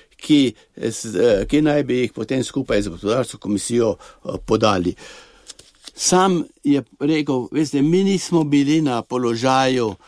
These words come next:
da bi odločali o smrti ljudeh, ne." Ko sem pa v-, govoril s člani OZNE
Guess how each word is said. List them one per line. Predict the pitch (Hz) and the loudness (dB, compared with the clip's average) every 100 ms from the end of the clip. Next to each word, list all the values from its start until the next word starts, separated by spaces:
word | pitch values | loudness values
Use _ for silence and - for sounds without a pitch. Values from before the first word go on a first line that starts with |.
| _ - | _ -6
da | 123 117 | -2 0
bi | 117 | 0
odločali | 110 117 135 139 123 113 110 | 0 0 0 0 -2 0 -2
o | 101 | -4
smrti | - 123 127 - 113 | 0 2 2 -2 -4
ljudeh, | 104 90 87 - - | -2 -2 -4 -4 -8
ne." | - - - - - - - _ | -8 -8 -18 -20 -20 -20 -20 _
Ko | 170 180 | 2 2
sem | 156 143 - | 2 0 -2
pa | - 117 104 - _ _ _ | -2 -2 -2 -8 _ _ _
v-, | - 127 - - | -2 -2 -2 -10
govoril | 139 123 131 175 160 127 | -2 2 4 2 2 0
s | - 101 | -2 -6
člani | - - 151 170 151 - | -4 0 2 2 0 0
OZNE | 127 185 175 135 92 80 | 0 2 2 0 -2 -6